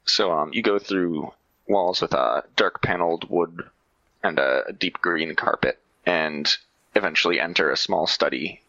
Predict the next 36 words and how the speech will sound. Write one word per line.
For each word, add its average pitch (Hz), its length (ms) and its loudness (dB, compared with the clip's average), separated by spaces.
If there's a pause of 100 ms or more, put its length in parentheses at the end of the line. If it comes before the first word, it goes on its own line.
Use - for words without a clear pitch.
(160)
that - 120 0
has 87 260 0
a - 60 0
couple 82 520 -2 (280)
comfortable 87 400 0
chairs 87 380 2
around 80 200 0
the 85 60 -4
place - 500 0 (300)
and 92 100 -2
a, 73 360 0
a - 40 -4
fire 90 360 2
already 76 280 0
blazing. 80 640 -4 (360)
As 98 120 0
a, 73 140 0
um, 50 580 -4
butler 95 440 2
sort 85 220 -2
of 85 80 -4 (160)
opens 90 320 0
the - 60 -14
door 82 240 2
for 90 220 -2
you 82 180 -2
as 82 140 -2
you - 100 -2
enter. 57 400 0
He's - 200 -8
like, - 180 -4
uh, - 220 -2 (120)
"Good 135 120 0
evening, 104 400 -2
Miss - 200 -2
Natalie." - 460 0